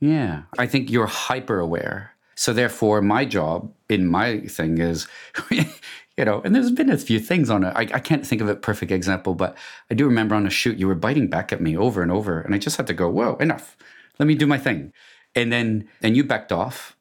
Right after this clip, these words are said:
and then we never talked about it again. And it just needed to be, I think it was just a bit of a reset.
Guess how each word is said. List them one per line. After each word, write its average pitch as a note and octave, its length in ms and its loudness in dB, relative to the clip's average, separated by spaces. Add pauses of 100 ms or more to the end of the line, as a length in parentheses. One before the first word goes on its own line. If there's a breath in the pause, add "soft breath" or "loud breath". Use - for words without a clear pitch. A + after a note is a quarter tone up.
and G#2 200 0
then G2+ 280 2
we A2+ 100 2
never C3+ 180 2
talked G#3 280 -6
about F#2+ 180 0
it E2+ 80 -6
again. F2 340 -2
And A#2+ 140 2
it A2+ 80 0
just E3 220 -2
needed C#3+ 340 4
to A#2 80 0
be, A2 420 2 (600 loud breath)
I - 80 -2
think D3+ 240 0
it - 40 0
was A2 120 0
just G#2 160 -2
a G2 120 -2
bit F#2+ 100 0
of E2+ 80 -2
a F#2 60 0
reset. B2 500 0